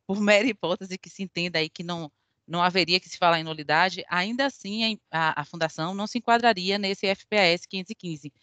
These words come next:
em relação ao qual, <laughs> a esse ponto, ela não teve a oportunidade de se manifestar, né, de ter um, todo o processo administrativo, desde a sua impugnação, porque a motivação foi totalmente mudada, na verdade, nasceu um novo lançamento, mas, é,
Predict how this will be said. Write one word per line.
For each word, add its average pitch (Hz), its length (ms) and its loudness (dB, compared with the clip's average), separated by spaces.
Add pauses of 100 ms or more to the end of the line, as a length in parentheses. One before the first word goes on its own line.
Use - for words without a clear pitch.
(260)
em 185 60 -6
relação 220 360 4
ao 240 80 4
qual, 202 480 4 (100)
<laughs> - 220 -14 (220)
a 170 100 0
esse 185 180 -2
ponto, 190 280 -4
ela 196 140 4
não 214 120 -6
teve 233 280 0
a 240 40 2
oportunidade 151 680 -2
de 139 80 -20
se - 160 -20
manifestar, 175 800 2
né, 180 320 -4 (160)
de 143 160 -20
ter 165 200 -6
um, 165 180 -16 (500)
todo 214 280 0
o 220 40 -6
processo 175 480 0
administrativo, 165 1040 -6 (300)
desde 185 240 2
a 185 40 -8
sua 185 140 -10
impugnação, 165 680 -6
porque - 200 -4
a 160 80 4
motivação 175 540 -4
foi 170 140 -6
totalmente 196 640 -2
mudada, 160 360 -2
na 170 120 -6
verdade, 151 340 -6
nasceu 185 400 -4
um 208 40 -8
novo 165 220 -6
lançamento, 156 600 -10 (360)
mas, 196 440 2
é, 165 340 2